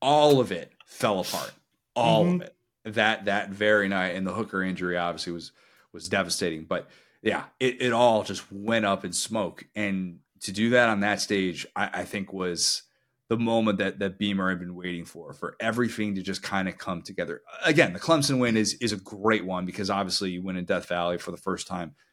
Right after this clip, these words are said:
Speaker 1: or first time anybody had won in Death Valley since Pat Narduzzi w-, went in there and kissed his kicker right on the mouth right afterwards and was like,
Speaker 2: Yeah.
Speaker 1: "Man, I love you." And it was, you know, it's six years. Like, that, that's what we're talking about. Like, that, that was,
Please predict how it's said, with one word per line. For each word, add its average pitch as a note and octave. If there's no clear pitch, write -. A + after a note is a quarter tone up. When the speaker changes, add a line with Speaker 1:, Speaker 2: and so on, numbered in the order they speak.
Speaker 1:
or G2
first B2+
time F#2+
anybody G2+
had F2
won F2+
in F2
Death F2
Valley E2+
since -
Pat A2
Narduzzi F#2+
w-, F#2
went F#2
in F2
there F2
and D2+
kissed A2
his F#2+
kicker G#2+
right A#2
on G#2+
the G2+
mouth G#2+
right G#2+
afterwards A2+
and G2+
was F2
like, E2
Speaker 2:
Yeah. A#2+
Speaker 1:
"Man, C3
I A2+
love A2
you." E2+
And G#2
it G#2
was, F#2+
you G#2+
know, F#2
it's -
six -
years. B2+
Like, A2+
that, B2+
that's A#2+
what B2
we're G#2+
talking A2
about. -
Like, -
that, G#2+
that G#2+
was, A2